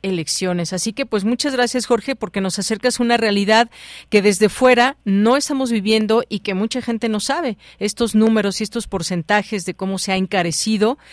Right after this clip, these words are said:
la vida cotidiana allá en Argentina. Pues me resta más que agradecerte este reporte desde allá.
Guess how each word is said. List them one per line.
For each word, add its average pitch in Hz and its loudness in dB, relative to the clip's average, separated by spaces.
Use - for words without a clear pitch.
la 185 0
vida 208 0
cotidiana 180 -2
allá 170 -2
en 175 -2
Argentina. 165 -4
Pues - -6
me 190 -2
resta 220 2
más 220 0
que 190 0
agradecerte 190 2
este 202 0
reporte 196 0
desde 175 0
allá. 160 -2